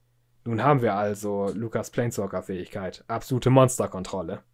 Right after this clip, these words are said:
Er weiß, dass er nicht auf Ikoria ist, aber er ist sich sicher, dass er eines Tages heimkommen wird.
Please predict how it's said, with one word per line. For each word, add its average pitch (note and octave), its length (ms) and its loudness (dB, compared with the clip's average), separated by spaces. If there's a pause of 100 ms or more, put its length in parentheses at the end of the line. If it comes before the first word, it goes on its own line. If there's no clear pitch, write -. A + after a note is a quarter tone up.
(1200)
Er B2 140 0
weiß, C#3 300 6
dass C3+ 160 2
er B2 60 6
nicht D3 200 4
auf D3 120 4
Ikoria B2+ 500 6
ist, - 380 -12 (140)
aber A2 200 -2
er A#2+ 60 2
ist A#2+ 140 -4
sich A#2 140 -4
sicher, C#3+ 260 4
dass C3 140 2
er A#2+ 80 0
eines C3+ 260 0
Tages B2+ 320 0
heimkommen G#2 440 0
wird. E2+ 260 -10